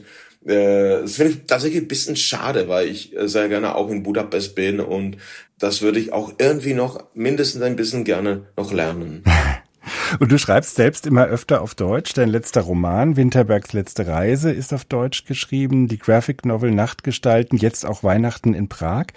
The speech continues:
Speaker 2: Ähm, was kannst du besser auf Deutsch sagen und was besser auf Tschechisch? Gibt's eine Lieblingssprache für dieses oder jenes Thema?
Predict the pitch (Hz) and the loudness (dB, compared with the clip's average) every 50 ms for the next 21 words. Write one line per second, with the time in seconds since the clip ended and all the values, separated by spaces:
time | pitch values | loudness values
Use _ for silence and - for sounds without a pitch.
0 | - - - - - - - - - _ - 127 113 113 120 117 208 120 123 - | -18 -18 -16 -16 -16 -16 -18 -20 -16 _ 0 2 4 6 6 6 6 4 2 2
1 | - 226 254 247 - - 170 151 170 160 - 165 135 85 120 - - - 135 113 | 2 2 2 2 2 0 0 0 0 2 2 2 2 0 -2 -4 0 2 4 4
2 | 120 127 - - - - 135 117 107 104 101 101 107 107 92 95 92 101 110 - | 4 4 2 -2 -2 2 4 6 6 6 6 4 2 0 0 -2 -2 -2 -2 2
3 | - - 120 107 - 135 113 - 110 - - - 127 113 101 - 92 85 82 - | 4 4 4 4 4 2 2 0 -2 -6 -2 0 2 2 2 0 -4 -6 -6 -6
4 | - - 127 131 - - - 127 123 117 120 135 135 - 151 156 151 143 - - | -6 -6 -8 -8 -4 0 2 2 4 2 2 0 0 2 2 2 2 2 -2 -4
5 | - - 139 143 135 - 151 - - 139 127 113 - 135 139 151 143 156 156 131 | 0 2 2 2 2 0 -2 0 2 2 2 2 0 0 0 0 0 0 0 2
6 | 147 135 117 110 107 113 139 143 135 123 104 - - - - 123 131 139 156 180 | 2 4 4 4 6 6 6 6 6 6 4 0 -6 -6 -2 0 0 0 0 0
7 | 202 214 226 | -2 -4 -4